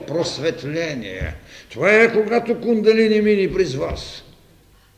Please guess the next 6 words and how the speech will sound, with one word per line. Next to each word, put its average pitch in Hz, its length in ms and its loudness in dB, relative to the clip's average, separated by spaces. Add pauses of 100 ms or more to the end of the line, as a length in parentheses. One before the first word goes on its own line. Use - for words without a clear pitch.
(3000)
Но 139 180 -6
той 131 260 -6
знае 143 680 -4
кога 113 340 -8
и 110 140 -6
как, - 500 -10